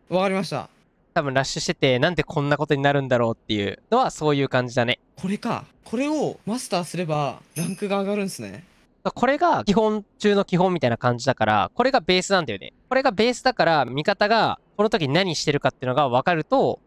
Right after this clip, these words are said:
Speaker 2: 次自分が何しなきゃいけないかっていうのが分かって、味方のポジションを見て、なんかどういうことしようっていうのをコールできるようになるって感じ。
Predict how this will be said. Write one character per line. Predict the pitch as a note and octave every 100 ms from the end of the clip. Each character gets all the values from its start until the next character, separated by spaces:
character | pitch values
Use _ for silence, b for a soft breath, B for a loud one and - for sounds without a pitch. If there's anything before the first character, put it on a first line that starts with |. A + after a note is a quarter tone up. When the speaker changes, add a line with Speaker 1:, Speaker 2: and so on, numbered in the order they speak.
| -
Speaker 2:
次 | A#3
自 | D#3 D3+
分 | D#3
が | D3+
何 | F3
し | D#3+
な | D3
き | B2+
ゃ |
い | A#2+
け | C3
な |
い | B2+
か | B2+
っ |
て | - B2
い |
う |
の | A2+
が |
分 | G#2+
か | C3+
っ |
て、 | - - A#3 C3 F2+ _ -
味 | F#3
方 | A#3
の | A3+
ポ | - G3+
ジ | F#3
シ | G#3
ョ |
ン | G3+
を |
見 | G3+ -
て、 | F#3+ D3 - - _
な | D#3
ん |
か | C3
ど | E3+
う |
い | E3+
う |
こ | C#3
と | B2
し | -
よ | D#3 B2+
う | G#2+
っ | _
て | C3
い |
う | C3
の | G#3
を | E3+
コ | - D#3
ー |
ル | C3+
で | C#3+
き |
る | D3+
よ |
う |
に | A#2+
な | A#2
る |
っ | G#2+
て | -
感 | A2 G2+
じ。 | F#2+